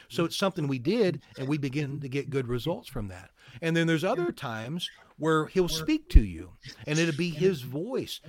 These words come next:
the way he did with you about the door.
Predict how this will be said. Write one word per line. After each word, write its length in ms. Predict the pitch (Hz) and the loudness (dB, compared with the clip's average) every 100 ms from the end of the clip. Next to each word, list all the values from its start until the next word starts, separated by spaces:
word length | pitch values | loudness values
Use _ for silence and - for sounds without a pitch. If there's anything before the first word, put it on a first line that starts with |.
| - | -10
the 80 | 139 | -2
way 140 | 151 | 0
he 120 | 156 | 0
did 220 | 170 160 143 | 0 -2 0
with 240 | 143 156 | -4 -2
you 120 | 156 | -2
about 200 | 139 135 | 0 0
the 140 | 135 113 - 135 - _ _ - - - - | -2 -8 -10 -12 -12 _ _ -20 -20 -20 -8
door. 360 | 165 233 165 | -4 -2 -2